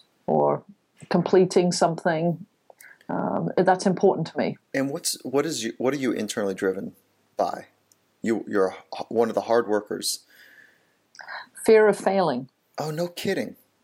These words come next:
Speaker 2: Yeah. So what would failure be and what is success?
Speaker 1: Well, success is standing on top of the mountain. Failure is not even putting the backpack on in the first place.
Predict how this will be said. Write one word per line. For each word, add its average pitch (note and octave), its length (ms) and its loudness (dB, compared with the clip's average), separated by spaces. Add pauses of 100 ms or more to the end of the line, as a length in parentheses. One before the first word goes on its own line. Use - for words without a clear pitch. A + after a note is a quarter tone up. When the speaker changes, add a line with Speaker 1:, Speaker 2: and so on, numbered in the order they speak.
(1080)
Speaker 2:
Yeah. D#3 260 -4
So - 180 0
what C3 160 2
would C#3+ 160 -4
failure C3+ 380 0
be B2+ 340 -4
and A2 200 -2
what A2+ 120 -2
is A#2 120 -4
success? - 600 -6 (1500)
Speaker 1:
Well, E3 340 2
success - 500 2
is G#3 120 0
standing G3 360 2
on D#3 100 0
top D#3 220 -2
of D#3 80 4
the D#3 60 2
mountain. D3 580 -2 (420)
Failure A3 460 8
is F3 140 2
not F#3+ 340 2
even E3+ 500 0 (220)
putting F#3 240 4
the F3 80 2
backpack E3+ 480 0
on E3 160 4
in D#3+ 80 -4
the D3+ 80 -4
first D3+ 320 0
place. - 480 -4